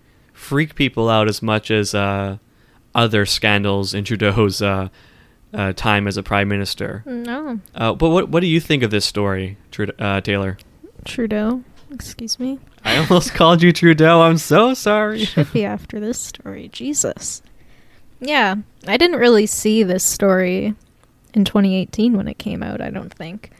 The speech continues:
Speaker 2: Um, so I think you're definitely right that it just, <laughs> despite, uh, the significance it has, I think, um,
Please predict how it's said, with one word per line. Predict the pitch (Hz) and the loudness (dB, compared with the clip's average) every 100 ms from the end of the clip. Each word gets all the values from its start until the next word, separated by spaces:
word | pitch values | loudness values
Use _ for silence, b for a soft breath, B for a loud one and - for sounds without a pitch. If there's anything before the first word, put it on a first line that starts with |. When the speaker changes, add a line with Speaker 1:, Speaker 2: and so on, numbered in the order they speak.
| b | b
Speaker 2:
Um, | 202 190 190 190 190 196 - _ _ _ - | -6 -4 -2 -4 -4 -6 -10 _ _ _ -14
so | - 214 | 0 0
I | |
think | 208 220 | 2 -2
you're | 214 | -2
definitely | 202 196 202 190 190 | -4 -6 -8 -8 -4
right | 190 190 196 - | 0 0 0 -2
that | 185 185 185 - - - _ _ - | 0 0 0 -4 -8 -10 _ _ -14
it | 208 | -14
just, | - 208 - - - - _ - - | -6 -4 -4 -12 -18 -20 _ -20 -12
<laughs> | 196 185 - 202 226 247 - _ - 214 | -10 -8 -6 -6 -6 -12 -14 _ -16 -10
despite, | 208 - - 185 175 _ _ - | -8 -8 -8 -6 -8 _ _ -10
uh, | 202 180 185 170 - - 226 _ _ _ - | -8 -6 -8 -12 -14 -14 -16 _ _ _ -10
the | 220 | -6
significance | 185 208 208 190 190 208 196 | -2 2 2 0 -2 -2 -2
it | 190 - | -4 0
has, | 226 320 311 | 2 4 2
I | 220 196 | 0 -4
think, | - 190 185 220 - | -4 -6 -6 -10 -10
um, | 185 180 180 190 226 | -8 -8 -10 -12 -14